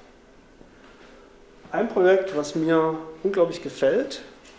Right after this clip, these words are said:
was sozusagen aus Deutschland kommt, das, ähm, läuft unter dem Thema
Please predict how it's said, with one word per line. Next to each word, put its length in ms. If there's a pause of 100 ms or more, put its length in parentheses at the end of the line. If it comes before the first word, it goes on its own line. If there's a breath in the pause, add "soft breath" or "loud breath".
(120)
was 180
sozusagen 500
aus 140
Deutschland 480
kommt, 500 (160)
das, 240 (160)
ähm, 360
läuft 320
unter 160
dem 240
Thema 420